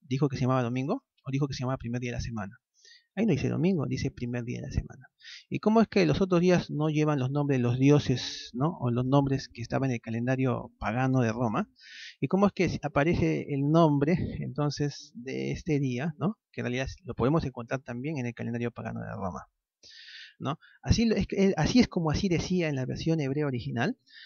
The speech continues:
Si nosotros nos vemos, por ejemplo, a una versión hebrea, como es esta, la versión Sefer Rabat, ¿ya? de las Escrituras, vamos a leer el mismo texto y vamos ahí a encontrar que Yahshua HaMashiach fue a Nazaret, donde se había criado, y en, ahí no dice sábado, ahí dice en Shabbat,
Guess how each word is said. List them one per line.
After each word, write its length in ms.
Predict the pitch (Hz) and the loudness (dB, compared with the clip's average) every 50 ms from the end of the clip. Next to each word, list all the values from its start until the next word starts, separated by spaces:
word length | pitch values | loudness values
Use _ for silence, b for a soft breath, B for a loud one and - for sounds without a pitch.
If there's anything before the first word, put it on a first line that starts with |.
| B B | B B
Si 80 | B 165 | B 4
nosotros 240 | 185 247 247 240 202 | 4 4 4 4 2
nos 100 | 170 170 | 4 4
vemos, 240 | 185 190 190 185 | 2 2 2 2
por 140 | - 151 139 | 2 2 4
ejemplo, 280 | - 175 175 165 170 160 | 4 4 6 6 8 8
a 40 | 147 | 8
una 160 | 160 170 165 | 8 8 8
versión 280 | 143 135 - 165 165 151 | 6 6 6 4 6 6
hebrea, 460 | 135 131 127 147 135 117 135 190 - - - - | 6 4 4 4 4 4 4 2 0 -4 -10 -12
como 160 | - 117 120 | -8 -6 -4
es 60 | 127 143 | -2 -2
esta, 280 | 135 - - 147 131 | -2 -2 0 -2 -2
la 140 | 113 113 113 | -2 -2 -4
versión 280 | 113 113 120 127 127 - | -4 -4 -2 -2 -2 -2
Sefer 300 | - 127 - - 120 117 | -2 -4 -4 -4 -4 -4
Rabat, 360 | 117 104 98 98 104 123 - - - - _ _ | -4 -2 0 2 0 0 -2 -6 -12 -20 _ _
¿ya? 160 | - 123 139 143 | -8 -6 -6 -6
de 120 | 131 113 | -6 -6
las 100 | 120 - | -8 -8
Escrituras, 520 | 117 - - - - 117 110 143 196 - B B B B B B B B B | -8 -10 -14 -12 -6 -4 -2 -2 -4 -4 B B B B B B B B B
vamos 160 | - 185 208 | 4 4 6
a 80 | 208 208 | 6 6
leer 160 | 190 196 202 | 6 6 4
el 100 | 202 185 | 4 4
mismo 240 | 185 196 196 175 160 | 2 2 2 0 0
texto 360 | - - 170 160 - - - | 0 2 0 0 0 0 0
y 40 | 165 | 0
vamos 240 | 143 143 151 147 135 | 0 0 0 -2 -2
ahí 140 | 131 135 143 | -2 -2 -4
a 40 | |
encontrar 420 | 147 143 131 120 117 - 123 131 156 - _ _ _ | -4 -4 -6 -8 -6 -6 -6 -6 -6 -8 _ _ _
que 260 | - 113 117 117 - | -8 -6 -6 -6 -4
Yahshua 380 | 120 131 131 131 - - 131 127 - | 0 0 0 0 0 -2 -4 -4 -4
HaMashiach 540 | 120 104 104 104 104 120 120 120 139 147 - | -6 -6 -6 -4 -4 -2 -2 -2 -2 -2 -2
fue 160 | - 135 139 | 0 0 2
a 120 | 131 131 | 2 0
Nazaret, 480 | 123 120 120 - 113 104 113 127 151 - _ _ - | -2 -2 -2 -2 -2 -2 0 0 -2 -2 _ _ -6
donde 200 | 120 110 113 113 | -4 -4 -4 -4
se 80 | - | -4
había 160 | 107 123 143 | -2 -4 -2
criado, 520 | 143 - 175 165 135 127 135 151 175 - - _ - _ _ _ | 2 4 4 4 6 6 4 4 2 0 -4 _ -20 _ _ _
y 180 | - 160 156 156 | -6 0 2 4
en, 200 | 175 190 214 202 - _ - | 4 4 2 -2 -6 _ -10
ahí 140 | 143 175 214 | -6 -4 -2
no 100 | 196 156 | -2 -2
dice 220 | 143 143 - 110 | -2 -2 -2 -4
sábado, 360 | - - 285 277 - - 139 - B B B B B B B | -4 -4 -4 -4 -4 -4 -6 -10 B B B B B B B
ahí 120 | 139 147 | -2 -2
dice 180 | 156 - - - | 0 -2 -4 -4
en 200 | - 208 233 226 | -2 -2 -2 0
Shabbat, 400 | - - 214 220 240 214 151 135 | 0 0 2 2 2 2 0 -2